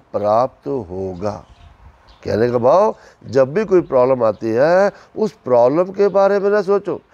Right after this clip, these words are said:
पास्ट की बातों के बारे में ना सोचो। प्रॉब्लम तो आ गई, कारण तो आ गया, इसका निवारण करना है। कौन करेगा निवारण? बाबा। पहुँच जाओ बाबा के पास, बैठो बाबा के पास, सुदर्शन चक्र फिराओ,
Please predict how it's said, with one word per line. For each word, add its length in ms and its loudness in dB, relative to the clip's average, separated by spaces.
पास्ट 360 0
की 180 -6
बातों 480 0
के 180 0
बारे 300 2
में 100 -2
ना 120 2
सोचो। 400 2
प्रॉब्लम 640 -2
तो 120 2
आ 220 0
गई, 260 2
कारण 280 2
तो 160 2
आ 160 4
गया, 260 2
इसका 320 -2
निवारण 560 0
करना 340 -2
है। 120 2
कौन 300 0
करेगा 220 0
निवारण? 360 0
बाबा। 320 2
पहुँच 240 -6
जाओ 140 -2
बाबा 280 0
के 120 -8
पास, 380 -6
बैठो 360 2
बाबा 260 2
के 140 -6
पास, 320 0
सुदर्शन 540 -2
चक्र 300 -4
फिराओ, 280 2